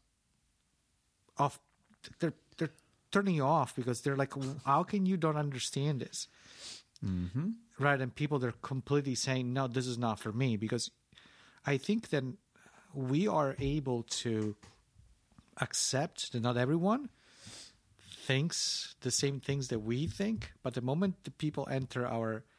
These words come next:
Speaker 1: headspace, we get very upset if they don't conform to, to what we think it should be, right?
Speaker 2: I guess that's, that's absolutely right, and I, I think the perfect analogy is, like, family.
Speaker 1: Yeah.
Speaker 2: Right? The, the way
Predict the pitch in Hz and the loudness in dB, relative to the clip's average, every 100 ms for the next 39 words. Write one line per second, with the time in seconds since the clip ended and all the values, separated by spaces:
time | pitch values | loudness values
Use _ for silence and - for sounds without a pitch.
0 | _ 143 160 - - 87 - - - _ | _ 0 0 -2 -4 -6 -4 -4 -4 _
1 | - _ _ _ _ _ - 135 151 120 | -20 _ _ _ _ _ -2 2 4 4
2 | 127 113 - 135 - 107 - 117 113 104 | 2 2 0 -2 -2 -8 -4 -2 0 0
3 | 98 98 - 110 98 - 107 101 95 98 | -2 -6 -6 -6 -6 -6 -2 -2 -4 -8
4 | - 104 92 - 113 98 101 95 98 95 | -6 -6 -6 -8 -6 -4 -4 -4 -6 -8
5 | - 110 95 101 - 107 - 101 92 101 | -6 -6 -4 -6 -4 -6 -6 -8 -8 -10
6 | - - 104 - - - - 127 110 110 | -12 -16 -16 -18 -18 -12 0 2 2 2
7 | 101 - - - 98 98 104 110 98 92 | 0 -4 -6 -2 2 2 2 0 0 4
8 | 98 95 90 92 - - 87 90 _ - | 6 4 2 0 -2 -2 0 0 _ -2
9 | 95 113 101 - 107 107 107 104 98 95 | 0 2 0 2 2 2 0 2 4 4
10 | 95 92 90 87 87 87 - 85 87 87 | 2 2 0 2 0 -2 -2 2 2 2
11 | 73 - _ _ - 131 208 349 - - | -2 -8 _ _ -6 0 2 0 -8 -18
12 | - - - 104 120 127 113 113 110 110 | -18 -20 0 4 4 2 2 4 6 8
13 | 117 139 160 165 170 | 8 6 4 2 2